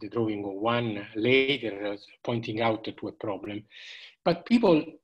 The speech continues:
made another step forward. After all, uh, the, uh, physicists are, are researchers that want to perform the best of their research, and then will be the medical doctors that decide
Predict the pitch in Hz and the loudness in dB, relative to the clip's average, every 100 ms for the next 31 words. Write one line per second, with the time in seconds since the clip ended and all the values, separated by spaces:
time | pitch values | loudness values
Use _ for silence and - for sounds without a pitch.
0 | _ 160 160 160 156 156 185 165 - 147 | _ 2 4 4 4 4 4 2 2 0
1 | 131 - 143 110 113 110 120 - 135 151 | 0 2 2 4 0 0 -2 2 6 8
2 | 127 107 107 107 117 110 104 101 101 101 | 6 4 2 0 0 -4 -4 -6 -8 -12
3 | - _ - - _ _ _ - 131 113 | -18 _ -20 -20 _ _ _ -4 -2 -4
4 | - 113 - 117 104 104 98 98 98 101 | -6 -6 -6 -2 -2 -2 -6 -10 -10 -8
5 | 110 101 104 - 123 - 110 - 107 104 | -6 -4 -2 2 0 0 -8 -8 -8 -8
6 | 104 110 110 110 - - - - 120 110 | -6 -4 -4 -4 -6 -10 -10 -6 -6 -4
7 | 104 107 135 123 - 104 101 104 101 107 | -8 0 2 2 0 -8 -6 -6 -4 -2
8 | - 113 - - 113 - - - - - | -2 -2 -4 -12 -14 -16 -16 -14 -16 -16
9 | - 110 110 120 107 101 104 101 104 107 | -8 -6 0 0 0 -2 -4 -2 -2 -2
10 | 113 104 98 110 - - 92 - - 95 | -2 -2 -2 -2 -2 -8 -14 -14 -16 -14
11 | 92 113 98 90 | -10 -8 -8 -10